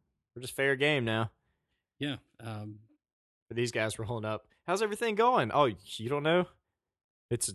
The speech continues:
Speaker 1: not. <laughs>
Speaker 2: Yeah.
Speaker 1: It's not going. Everything sucks. It's crazy. There's fires. Every shit's burned down. They took all our nose rings."
Speaker 2: <laughs>
Speaker 1: Just, it's terrible.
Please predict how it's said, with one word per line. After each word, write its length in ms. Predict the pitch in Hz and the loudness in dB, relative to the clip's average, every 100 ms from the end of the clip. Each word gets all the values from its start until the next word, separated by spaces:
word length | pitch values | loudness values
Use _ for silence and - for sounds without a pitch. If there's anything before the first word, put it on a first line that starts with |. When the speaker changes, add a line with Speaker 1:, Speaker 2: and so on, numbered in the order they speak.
| 101 | -6
Speaker 1:
not. 520 | 101 123 147 - - - | 6 8 8 6 -8 -4
<laughs> 100 | - | 4
Speaker 2:
Yeah. 60 | 160 | 6
Speaker 1:
It's 180 | 165 - | 6 2
not 320 | 107 170 143 | 6 6 6
going. 340 | 120 113 101 113 | 0 -4 -4 -4
Everything 380 | 151 160 165 143 | -2 0 0 2
sucks. 500 | - 170 98 - 120 | 4 4 4 -2 -4
It's 160 | 98 | -4
crazy. 420 | - 151 127 90 | 0 2 2 0
There's 180 | 90 90 | -6 -6
fires. 540 | - 131 139 139 139 - - - - - - | 4 8 8 8 4 0 -16 -20 -20 -20 -10
Every 260 | 98 117 113 | -6 -6 -6
shit's 380 | - - 110 - | -8 -6 -6 -6
burned 360 | 104 104 131 120 | -2 2 2 4
down. 460 | 123 131 131 127 117 _ - | 4 4 4 0 -4 _ -8
They 60 | 101 | -4
took 180 | 127 127 | 2 6
all 80 | 123 | 6
our 120 | 117 | 6
nose 280 | 117 131 127 | 4 4 4
rings." 560 | 135 135 139 131 - _ _ - | 2 2 0 -4 -10 _ _ -18
Speaker 2:
<laughs> 960 | - - _ _ _ _ _ _ _ - | -18 -18 _ _ _ _ _ _ _ -10
Speaker 1:
Just, 200 | 95 101 | -8 -6
it's 200 | - - | -8 -2
terrible. 460 | 117 143 90 80 | 2 2 0 -8